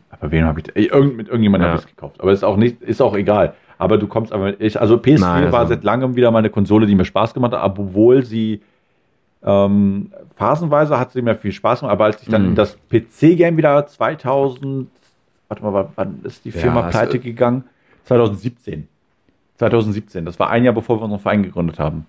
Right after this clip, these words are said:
Speaker 2: Mhm.
Speaker 1: Da bin ich ja wieder ins P-C-Game gewechselt.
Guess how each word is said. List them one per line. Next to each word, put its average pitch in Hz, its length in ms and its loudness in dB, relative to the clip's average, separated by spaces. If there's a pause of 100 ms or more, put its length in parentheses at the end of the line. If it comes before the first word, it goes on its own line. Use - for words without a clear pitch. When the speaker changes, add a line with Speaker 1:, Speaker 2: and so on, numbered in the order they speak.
Speaker 2:
Mhm. 117 280 0 (540)
Speaker 1:
Da 92 100 -2
bin 123 120 4
ich 117 60 0
ja 123 120 2
wieder 123 140 2
ins 113 100 -4
P-C-Game 101 500 0
gewechselt. 78 500 -12